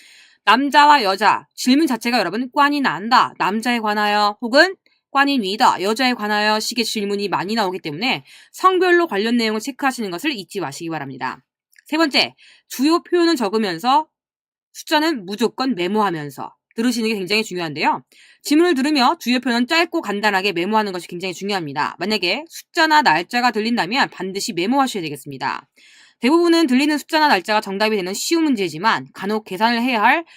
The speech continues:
경우에는 사칙연산을 정확히 해야만이 정답을 찾을 수 있기 때문에 숫자가 여러 개 들릴 경우가 있어서 숫자를 여러 개 들릴 경우 잘 구분해 놓기 위해서 메모는 필수가 되겠습니다.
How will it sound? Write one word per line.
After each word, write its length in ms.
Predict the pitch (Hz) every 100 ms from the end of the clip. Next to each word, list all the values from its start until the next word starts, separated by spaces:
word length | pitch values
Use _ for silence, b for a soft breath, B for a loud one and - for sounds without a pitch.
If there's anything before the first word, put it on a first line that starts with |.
| b
경우에는 640 | - 175 185 180 160 208 349 b b
사칙연산을 640 | 262 254 294 262 226 269
정확히 480 | 254 175 233 - 330
해야만이 320 | 294 269 247
정답을 260 | 202 185 190
찾을 220 | 208 202
수 100 | 180
있기 180 | 143 170
때문에 440 | 143 143 240 143 b b
숫자가 420 | - - 262 240
여러 220 | 156 190
개 100 | 226
들릴 260 | 185 185 208
경우가 280 | 196 196 165
있어서 440 | 180 170 180 349 - b
숫자를 340 | - - 208 180
여러 200 | 165 208
개 80 |
들릴 180 | 196 180
경우 360 | 170 165 302 381 b b
잘 220 | - 185
구분해 360 | 196 233 277 285
놓기 320 | 233 - 202
위해서 360 | 165 156 127 -
메모는 440 | 175 170 165 262 285
필수가 440 | - 330 - 240 240
되겠습니다. 640 | 151 147 143 131 131